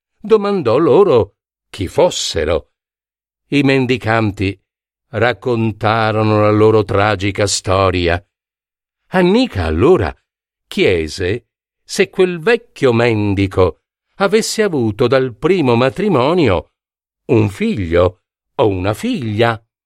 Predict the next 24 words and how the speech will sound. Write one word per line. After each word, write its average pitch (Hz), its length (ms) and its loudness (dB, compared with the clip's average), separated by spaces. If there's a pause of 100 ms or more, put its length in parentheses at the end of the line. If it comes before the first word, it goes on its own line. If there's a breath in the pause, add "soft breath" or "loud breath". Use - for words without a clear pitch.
(580)
Egli 123 520 0
rispose 123 840 0 (540)
che 131 160 -2
aveva 123 280 2
avuto 131 640 -2
una 139 320 2
sola 180 520 2
figlia, 82 580 -4 (720)
ma 131 240 0
era 135 180 2
scomparsa, 95 1080 -6 (800)
e 160 120 -4
da 151 120 2
tanti 165 540 -6
anni 160 520 2 (580)
non 151 240 2
aveva 143 340 2
più 147 200 -2
avuto 131 600 0 (160)
sue 165 400 2
notizie. 92 880 -2 (760)
Le 120 180 2
disse 113 520 0
anche 104 640 -2